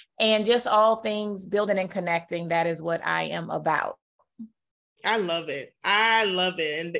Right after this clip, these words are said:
Speaker 2: and you do it well, sis. You do
Speaker 1: Thank
Speaker 2: it well.
Speaker 1: you.
Speaker 2: So I have this question that I have a-, asked all my guests, and that is,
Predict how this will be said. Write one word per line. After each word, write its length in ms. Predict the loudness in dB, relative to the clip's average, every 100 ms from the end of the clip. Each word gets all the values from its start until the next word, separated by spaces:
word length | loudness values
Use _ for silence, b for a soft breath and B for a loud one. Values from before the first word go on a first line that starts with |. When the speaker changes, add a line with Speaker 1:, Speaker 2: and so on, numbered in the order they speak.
| -2
Speaker 2:
and 220 | -2 0
you 160 | -2 -2
do 180 | 2
it 120 | 2 0
well, 280 | -4 -6
sis. 460 | -8 -6 -6 -6 -10
You 220 | -10 -12 -10
do 180 | -2 0
Speaker 1:
Thank 240 | 2 0 -2
Speaker 2:
it 40 | -6
well. 540 | -4 0 4 4 4
Speaker 1:
you. 60 | 2
Speaker 2:
So 480 | 4 4 4 2 -2 B B B B
I 100 | 2
have 220 | 4 4
this 200 | 4 2
question 560 | 2 0 0 0 -2 0
that 120 | -2
I 100 | 0
have 260 | 0 -2 -2
a-, 140 | -10 -8 -2
asked 300 | 0 0 -4
all 100 | -8
my 180 | -8 -8
guests, 340 | -6 -8 -8 -4
and 200 | -2 2
that 240 | 4 6
is, 420 | 4 4 0 -6